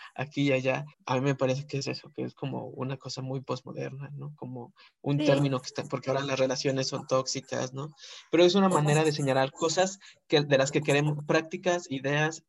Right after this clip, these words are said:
Speaker 1: eh, y conceptos de los que queremos separar y que no queremos que se sigan reproduciendo. Y en este caso, pues, formas de la masculinidad que son peligrosas, ¿no?
Speaker 2: Porque además hay una cosa interesante en, en un ejercicio que hice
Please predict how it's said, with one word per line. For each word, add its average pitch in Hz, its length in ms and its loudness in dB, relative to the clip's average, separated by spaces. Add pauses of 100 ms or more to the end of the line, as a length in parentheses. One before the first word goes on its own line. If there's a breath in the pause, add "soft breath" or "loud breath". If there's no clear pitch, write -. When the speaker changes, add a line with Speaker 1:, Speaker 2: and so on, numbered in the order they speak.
Speaker 1:
eh, 127 380 -2
y 127 340 -6
conceptos 151 500 -2
de 147 80 0
los 135 120 -4
que - 120 -20
queremos 135 460 -6
separar 131 500 -8 (120)
y 131 100 -8
que 131 120 0
no 135 160 0
queremos 139 480 -2
que 127 400 -6 (140)
se - 140 -6
sigan 143 400 2
reproduciendo. 127 680 -6 (500)
Y 147 80 4
en 143 80 4
este 151 180 -2
caso, 151 320 0
pues, - 220 -12
formas 131 300 0
de 135 80 0
la 131 80 -4
masculinidad 127 520 -6
que 151 100 -12
son 127 460 -12 (300)
peligrosas, 127 640 -2
¿no? 147 120 -14 (500)
Speaker 2:
Porque 240 200 6
además 285 320 2
hay 415 180 0
una 392 180 -8
cosa 320 240 -6
interesante 226 840 0 (180)
en, 247 300 2
en 269 140 2
un 294 80 0
ejercicio 320 520 -4
que 233 120 2
hice 240 340 0